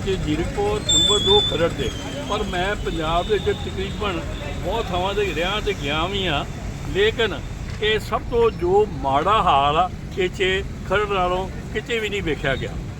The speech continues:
ਤੇ ਇੱਥੇ ਕੋਈ ਵੀ ਯਾਨੀ ਕਿ ਅਧਿਕਾਰੀ, ਕੋਈ ਵੀ ਇੱਥੇ ਯਾਨੀ ਕਿ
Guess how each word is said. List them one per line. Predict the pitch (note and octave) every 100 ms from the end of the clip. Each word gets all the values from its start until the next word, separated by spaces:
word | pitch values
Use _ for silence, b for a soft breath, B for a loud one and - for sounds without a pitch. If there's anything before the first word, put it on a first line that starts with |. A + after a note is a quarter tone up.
| - -
ਤੇ | - A#3
ਇੱਥੇ | G#3+ G#3 A#3 A#3 -
ਕੋਈ | A3 C#4
ਵੀ | B3+ F#3 C#3+ - - - - G3
ਯਾਨੀ | A3 A3
ਕਿ | A3+ A3 A3+ B3 G#3
ਅਧਿਕਾਰੀ, | A#3 A3 F#3+ C#3+ D3+ F#3 - - D3+
ਕੋਈ | D3+ C4
ਵੀ | B3+ A#3+ B3
ਇੱਥੇ | G#3+ - A3+ G#3+ G#3+ - - - F#3+
ਯਾਨੀ | G3+ G3+ A3
ਕਿ | G#3+ G#3+